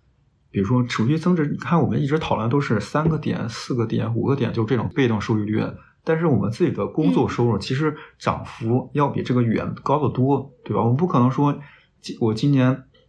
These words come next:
Speaker 1: 工资是一万，然后明年工资是一，是一万乘以百分之三的一个增长，对吧？它可能是一个百分之三十的一个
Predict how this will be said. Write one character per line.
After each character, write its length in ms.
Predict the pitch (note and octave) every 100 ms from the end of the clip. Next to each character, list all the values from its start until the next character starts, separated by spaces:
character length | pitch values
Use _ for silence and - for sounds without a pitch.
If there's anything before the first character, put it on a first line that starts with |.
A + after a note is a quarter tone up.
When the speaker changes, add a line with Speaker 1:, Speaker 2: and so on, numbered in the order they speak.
| _
Speaker 1:
工 180 | - C3
资 140 | B2+ C3+
是 160 | B2
一 140 | F#2 G2
万， 320 | A2+ G2+ E2+
然 100 | A2+
后 100 | A#2+
明 160 | G2
年 160 | G#2+ A2+
工 140 | A2+
资 140 | A2+ A2+
是 160 | -
一， 200 | F#2+ F#2+ - -
是 240 | - G#2+
一 80 | F#2+
万 200 | A2 G#2+
乘 200 | - G#2
以 140 | G#2 G2 - _ _ _ _ _ _ _
百 160 | - F2
分 100 | F#2
之 60 | F#2+
三 160 | A#2+
的 120 | A#2+
一 40 | F2+
个 120 | F#2
增 180 | F#2+ F#2+
长， 280 | F#2 - - _ -
对 120 | G2+
吧？ 180 | G#2 F#2
它 120 | C3+
可 140 | C3+ G#2+
能 160 | G2+
是 200 | A#2 A#2+
一 60 | G#2+
个 220 | A#2 G2+
百 180 | G2+ F2+
分 80 | G#2
之 60 |
三 200 | - F3
十 140 | F3+ G#2
的 120 | G2
一 80 | G2
个 360 | G2+ G#2 -